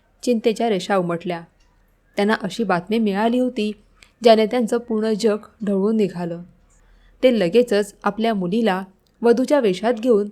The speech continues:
डीएसपी अंजली देशमुख यांच्या ऑफिसमध्ये पोहोचले.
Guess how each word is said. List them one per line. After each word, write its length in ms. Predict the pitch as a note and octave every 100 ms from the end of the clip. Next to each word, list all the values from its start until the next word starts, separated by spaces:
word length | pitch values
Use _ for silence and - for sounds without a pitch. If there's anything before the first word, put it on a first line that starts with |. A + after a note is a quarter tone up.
| _ _ -
डीएसपी 640 | F#3 G3+ A#3+ A#3+ G3+ G3+ G3 _ _
अंजली 360 | A#3 A#3 B3 C#4
देशमुख 360 | G3 F3+ F3+ E3 _ _ -
यांच्या 260 | A3 G#3+ C4
ऑफिसमध्ये 500 | G3+ G3+ - F#3+ A#3
पोहोचले. 540 | A#3 F3 E3 E3+ E3